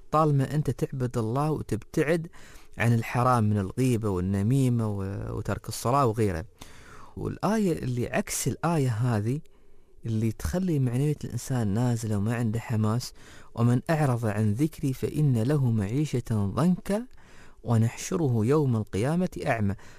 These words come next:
الضنك يعني الهموم والمشاكل والمصائب اللي تشوفونها في هذه الدنيا تواجهونها. شوفوا الأولى عمل صالح، حياة طيبة.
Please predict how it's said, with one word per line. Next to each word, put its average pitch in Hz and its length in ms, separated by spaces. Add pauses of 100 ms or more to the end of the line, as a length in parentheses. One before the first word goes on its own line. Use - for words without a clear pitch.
(180)
الضنك 147 540
يعني 208 240
الهموم 170 680
والمشاكل 127 640
والمصائب 117 540
اللي 110 240
تشوفونها 120 420
في 104 140
هذه 110 320
الدنيا 120 520 (100)
تواجهونها. 98 720 (640)
شوفوا 143 200
الأولى 170 280
عمل 160 260
صالح، 190 380
حياة 143 280
طيبة. 90 420